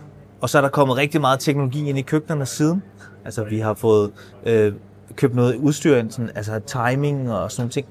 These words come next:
og ligesom prøve at bygge en organisation op, ligesom, øh, hvad skal man sige, de store kæder men hvor man siger, i stedet for, der er ikke noget galt med en timet grill.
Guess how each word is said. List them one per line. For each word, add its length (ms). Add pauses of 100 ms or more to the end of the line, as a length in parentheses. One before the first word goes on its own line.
(240)
og 60
ligesom 180
prøve 300
at 80
bygge 400
en 80
organisation 600
op, 180
ligesom, 380 (680)
øh, 520 (540)
hvad 120
skal 120
man 60
sige, 200
de 60
store 260
kæder 360 (320)
men 120
hvor 200
man 140
siger, 220
i 60
stedet 260
for, 300 (920)
der 60
er 40
ikke 100
noget 160
galt 220
med 120
en 100
timet 440
grill. 240